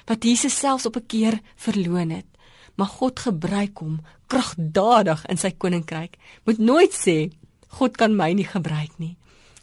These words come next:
God wil jou gebruik in sy diens om sy koninkryk te bou hier op aarde.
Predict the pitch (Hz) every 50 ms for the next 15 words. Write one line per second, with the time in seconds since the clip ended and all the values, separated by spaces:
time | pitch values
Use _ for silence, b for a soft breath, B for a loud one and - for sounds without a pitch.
0 | b - - - 220 214 - 160 151 143 165 190 220 240 233 208 165 147 143 -
1 | - 160 139 - 156 151 151 165 160 - - - _ _ 185 185 180 - - -
2 | 320 349 302 220 175 156 170 151 156 147 - - - - B B B B B 170
3 | 180 160 - - 262 254 233 - - 196 170 160 147 - 160 156 151 - - 160
4 | 151 - 143 139 147 151 b b b b _ - 160 156 156 160 156 - 131 123
5 | 127 151 156 - 180 175